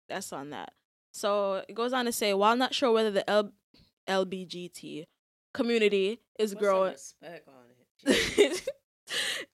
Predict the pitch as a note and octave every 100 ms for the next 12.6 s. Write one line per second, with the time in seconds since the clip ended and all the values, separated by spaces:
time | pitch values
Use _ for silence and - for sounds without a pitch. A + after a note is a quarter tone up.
0 | _ - A#3 A3 A3 B3 - B3 G#3+ A3
1 | A#3 A3 G#3+ C4+ A3+ G#3 G#3 A#3+ A3+ B3
2 | A#3+ G3 F3 G#3+ - G#3 - G#3 G#3 G#3+
3 | A3 G#3 F#3 G#3 A3 G#3+ - G#3 G3 F#3+
4 | F#3+ F#3+ G3 F#3+ F#3+ G3+ F#3+ E3 D#3+ D#3+
5 | - - _ _ _ - C4+ C4+ B3+ A#3
6 | G#3+ G#3 G3+ G3 F#3 G3 F#3+ G3 F#3+ F#3
7 | F3+ F3+ F3+ F3+ - F3+ D#3 F3 F#3+ A3
8 | C#4+ B3 - A#3 G#3 G3 G3+ G3+ G3+ -
9 | - F#3+ G#3+ G#3 G#3+ F#3 G3+ G3+ A3 G3+
10 | A3 F#3+ F3 E3+ G#3+ - - - - G3+
11 | A3 A#3 A3+ A3 A3+ G#3 G#3+ - _ _
12 | _ _ - F#3+ G3+